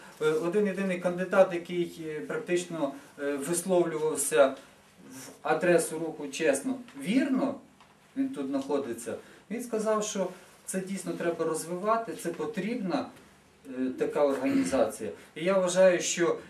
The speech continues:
якщо ми щось не доопрацювали як працівники руху «Чесно», як, е, члени руху «Чесно», то, е, і, і як, е, наш, е, сьогодні сказав, е, голова, він, е, озвучив, що однозначно ми готові слухати, приймати від вас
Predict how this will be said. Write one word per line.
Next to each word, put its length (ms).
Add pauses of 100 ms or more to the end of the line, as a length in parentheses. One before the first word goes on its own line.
(120)
якщо 440
ми 240
щось 420
не 100
доопрацювали 800
як 160
працівники 580
руху 300
«Чесно», 480 (220)
як, 140 (160)
е, 60
члени 400
руху 280
«Чесно», 340 (300)
то, 300 (100)
е, 180 (240)
і, 60
і 300
як, 260
е, 40
наш, 520 (220)
е, 120
сьогодні 360
сказав, 460 (260)
е, 120 (100)
голова, 400
він, 100 (560)
е, 120 (120)
озвучив, 500
що 280 (200)
однозначно 760
ми 60
готові 520 (200)
слухати, 560
приймати 680
від 260
вас 340